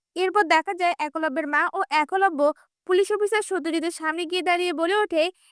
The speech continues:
"এক্ষুনি আপনি বৃন্দাকে থানায় ধরে নিয়ে যান, যাতে তার চরম শাস্তি হয়।" তখনই বৃন্দা না বলে চিৎকার করে ওঠে আর একলব্যের মায়ের পা জড়িয়ে ধরে আবারও ক্ষমা চাইতে থাকে, কিন্তু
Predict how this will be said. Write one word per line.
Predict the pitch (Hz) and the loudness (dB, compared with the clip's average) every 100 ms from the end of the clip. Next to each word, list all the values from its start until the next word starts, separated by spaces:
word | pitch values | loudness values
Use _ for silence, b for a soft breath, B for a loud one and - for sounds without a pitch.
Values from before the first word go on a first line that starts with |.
| - | -4
"এক্ষুনি | 349 - 440 427 | -2 0 0 2
আপনি | 427 403 415 | 2 0 -4
বৃন্দাকে | 339 359 403 403 | -2 -2 -2 -2
থানায় | - 349 320 | -6 -4 -2
ধরে | 302 330 320 | 0 -2 -2
নিয়ে | 330 | -2
যান, | 311 311 294 _ _ - | 0 0 -2 _ _ -6
যাতে | 330 403 | -4 0
তার | 403 311 | 0 2
চরম | 381 415 415 | 2 2 0
শাস্তি | 339 320 - 349 | -2 -4 -2 0
হয়।" | 320 285 - _ | 2 2 -4 _
তখনই | 359 349 403 415 | 2 4 2 0
বৃন্দা | 330 381 392 | 0 0 2
না | 370 349 370 | 2 2 2
বলে | 392 403 | 0 -4
চিৎকার | 349 - 320 | -6 -6 -2
করে | 330 | 2
ওঠে | 320 330 339 294 - _ | 2 2 0 0 -2 _
আর | 277 277 | -8 -6
একলব্যের | 285 330 320 320 302 | -4 -2 -2 -2 0
মায়ের | 285 285 | 0 0
পা | 269 285 | 2 2
জড়িয়ে | 302 359 381 | 2 0 -2
ধরে | 370 370 - | -2 -4 -2
আবারও | 294 359 392 | -2 0 0
ক্ষমা | - 302 294 | -4 -4 -2
চাইতে | 320 311 | 0 0
থাকে, | 311 285 285 269 _ _ - | 0 2 0 0 _ _ -8
কিন্তু | 403 415 | -6 -4